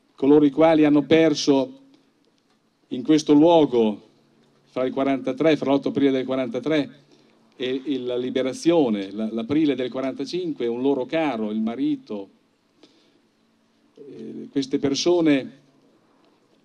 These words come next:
che erano qua portate da una violenza che non aveva limiti, non aveva rispetto di nessuno, e centinaia, qui è scritto duecentosettanta, persero la vita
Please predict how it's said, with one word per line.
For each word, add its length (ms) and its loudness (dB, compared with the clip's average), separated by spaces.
che 160 2
erano 300 4
qua 420 2
portate 1080 -2
da 200 -2
una 180 4
violenza 840 2
che 140 2
non 140 8
aveva 300 6
limiti, 680 2
non 180 -2
aveva 280 2
rispetto 680 0
di 120 4
nessuno, 680 0
e 420 2
centinaia, 960 2
qui 120 -2
è 40 -2
scritto 340 -4
duecentosettanta, 1040 -2
persero 600 2
la 100 4
vita 460 0